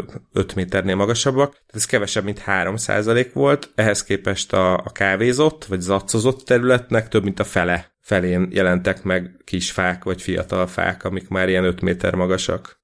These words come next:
és ott valamennyi árnyékot is adnak, úgyhogy szerintem ez egy nagyon komoly eredmény, és bár természetesen azt írják a kutatók, hogy ez most csak egy, egy egyszeri vagy egy helyszínes, ö, esettanulmány volt,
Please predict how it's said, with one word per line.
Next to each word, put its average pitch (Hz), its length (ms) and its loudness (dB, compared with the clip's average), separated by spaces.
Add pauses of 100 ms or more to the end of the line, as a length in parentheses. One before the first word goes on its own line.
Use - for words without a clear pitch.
és 92 200 -4
ott 92 180 -4
valamennyi 90 440 2
árnyékot 85 560 -4
is - 120 -8
adnak, 143 400 0
úgyhogy 131 400 0
szerintem 117 360 0
ez 135 80 2
egy 135 380 2
nagyon 92 340 0
komoly 95 440 4 (120)
eredmény, 127 720 4
és - 300 -4
bár 98 200 0
természetesen 123 760 2
azt 107 240 -2
írják 98 400 2
a 98 520 2
kutatók, 104 540 2
hogy 98 180 2
ez 95 160 2
most 101 180 0
csak - 160 -4
egy, 101 140 2
egy 98 460 2 (260)
egyszeri 95 500 2
vagy 95 140 4
egy 104 180 2
helyszínes, 98 760 2
ö, 95 280 4
esettanulmány 101 880 0
volt, 170 360 4